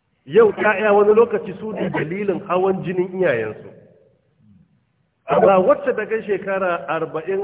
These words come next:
hamsin, sittin ta san yadda aka tashi ake yi wa mahaifiya wanki, a mata guga,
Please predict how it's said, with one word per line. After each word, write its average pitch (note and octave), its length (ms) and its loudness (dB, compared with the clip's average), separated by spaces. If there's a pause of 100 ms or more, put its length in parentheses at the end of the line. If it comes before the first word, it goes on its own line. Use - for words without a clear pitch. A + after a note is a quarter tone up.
hamsin, F3 540 -2
sittin E3+ 480 -2 (560)
ta F3+ 280 2
san F#3+ 180 -2
yadda G3 280 -4
aka F3 240 -4
tashi F3 240 -2
ake F3 240 -8
yi E3+ 100 -2
wa D3+ 160 -2
mahaifiya D3 600 -2
wanki, F3 600 -2 (580)
a C3 100 -4
mata F3+ 280 0
guga, E3+ 720 -2